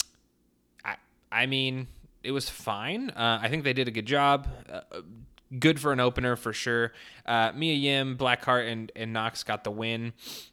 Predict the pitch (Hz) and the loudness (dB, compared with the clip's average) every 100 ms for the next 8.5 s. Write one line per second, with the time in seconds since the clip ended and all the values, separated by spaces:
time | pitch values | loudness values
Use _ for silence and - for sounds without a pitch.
0 | - 117 113 139 156 - 117 123 113 117 | -4 0 0 0 -2 -4 -2 0 2 0
1 | 120 120 131 - _ _ - - _ _ | -2 -2 -6 -12 _ _ -20 -20 _ _
2 | _ - - - _ - 139 - 147 123 | _ -20 -20 -20 _ 0 2 4 4 6
3 | 127 117 - 123 113 110 104 - 120 - | 4 4 4 4 4 2 -2 -2 -4 -4
4 | 113 110 107 107 - 117 113 127 117 113 | -2 -2 -2 -4 -4 -4 0 2 4 4
5 | 113 120 156 160 131 107 110 110 - 117 | 2 2 4 4 4 4 2 0 -2 -2
6 | 113 - 107 104 104 - 127 120 - 110 | -2 -4 -2 -2 -2 -2 0 0 0 -2
7 | 101 107 101 95 101 101 98 98 101 98 | -2 -4 -4 -4 -4 -4 -8 -10 -10 -10
8 | 95 95 101 95 - | -8 -6 -6 -6 -10